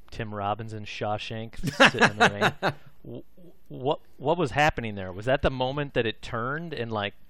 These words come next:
Speaker 1: God spoke to them or
Speaker 2: That
Speaker 1: something?
Speaker 2: was supposedly their defining moment where God spoke to them and gave them their, their quest. Their, that was their own vision,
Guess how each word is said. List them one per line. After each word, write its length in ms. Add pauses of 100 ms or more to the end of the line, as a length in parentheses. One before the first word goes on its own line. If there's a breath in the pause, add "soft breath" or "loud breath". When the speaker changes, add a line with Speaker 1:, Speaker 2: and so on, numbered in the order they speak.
(140)
Speaker 1:
God 340
spoke 340
to 80
them 240
or 20
Speaker 2:
That 160
Speaker 1:
something? 160
Speaker 2:
was 160
supposedly 580
their 220
defining 640
moment 440
where 220
God 360
spoke 340
to 80
them 200
and 160
gave 320
them 380
their, 640
their 160
quest. 680
Their, 280
that 100
was 140
their 180
own 160
vision, 540